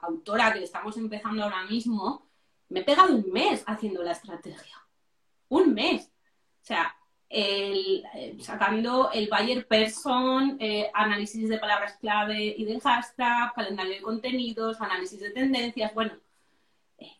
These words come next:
las mil cosas, contenidos. Y, y ayer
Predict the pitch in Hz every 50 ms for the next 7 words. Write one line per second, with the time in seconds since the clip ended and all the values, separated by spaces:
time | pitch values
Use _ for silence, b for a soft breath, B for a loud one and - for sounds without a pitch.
0 | - - 214 208 202 202 214 233 240 226 214 - 254 254 254 254 294 294 294 294
1 | 311 302 - 262 254 247 - 262 262 269 269 262 247 247 240 240 240 240 254 -
2 | - _ _ _ _ _ _ _ _ _ _ _ _ _ - 226 220 214 208 202
3 | 202 202 - 214 202 196 190 - - 202 180 185 180 190 202 220 240 277 339 -
4 | -